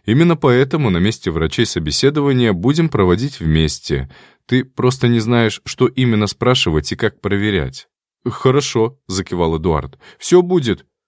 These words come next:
Собеседование на сегодня больше не было назначено,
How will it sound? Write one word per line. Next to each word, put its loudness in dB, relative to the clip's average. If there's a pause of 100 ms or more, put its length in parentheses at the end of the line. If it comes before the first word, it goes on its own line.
(280)
Собеседование 2
на 2
сегодня 2
больше -4
не 0
было 0
назначено, 0